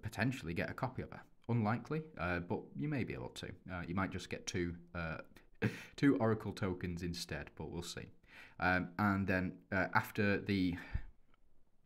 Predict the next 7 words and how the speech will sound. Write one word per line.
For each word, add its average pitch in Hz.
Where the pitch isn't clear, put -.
after 90
the 85
calamity, 104
that 85
was 87
the, 85
um, 76